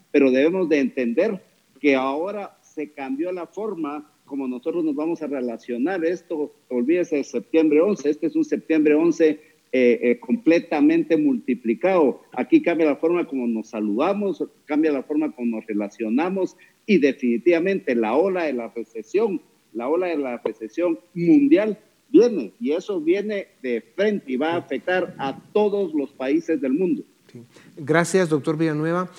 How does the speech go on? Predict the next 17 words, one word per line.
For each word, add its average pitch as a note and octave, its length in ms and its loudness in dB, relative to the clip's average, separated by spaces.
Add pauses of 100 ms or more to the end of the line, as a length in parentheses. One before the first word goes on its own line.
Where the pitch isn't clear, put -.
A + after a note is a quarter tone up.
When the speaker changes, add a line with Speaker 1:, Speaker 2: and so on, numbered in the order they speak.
Speaker 2:
Sin E3 220 -4
duda G#3 180 4
alguna, E3+ 560 2
eh, C#3+ 260 -10
vamos D#3+ 460 0
hacia C#3+ 260 -2
un D3+ 120 -2
nuevo D#3+ 240 0
mundo, D#3 600 -2
eh, G2+ 260 -12
que C#3 100 -4
tendremos C#3+ 500 0
que D3+ 80 0
aprender D3+ 600 -2
a C3 120 -12
conocer. D3 600 -2 (360)
Eh, C3+ 360 4